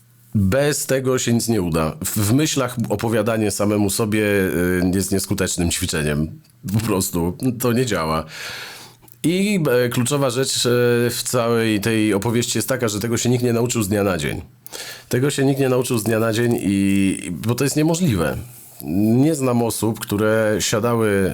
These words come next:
za mikrofonem i od razu mówiły super wyraźnie i super poprawnie i w ogóle było malinowo. Każdy na początku robił jakieś błędy. W tym wszystkim,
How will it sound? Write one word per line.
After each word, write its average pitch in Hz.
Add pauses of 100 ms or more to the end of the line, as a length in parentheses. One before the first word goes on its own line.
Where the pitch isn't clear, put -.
(140)
za 95
mikrofonem 104
i 98
od 101
razu 113
mówiły 98 (1160)
super 110 (520)
wyraźnie 95
i 85
super 82
poprawnie 90 (180)
i 80
w 78
ogóle 82
było 80 (480)
malinowo. 85
Każdy 127
na 120
początku 120
robił 110
jakieś 101
błędy. 85 (840)
W -
tym 131
wszystkim, 71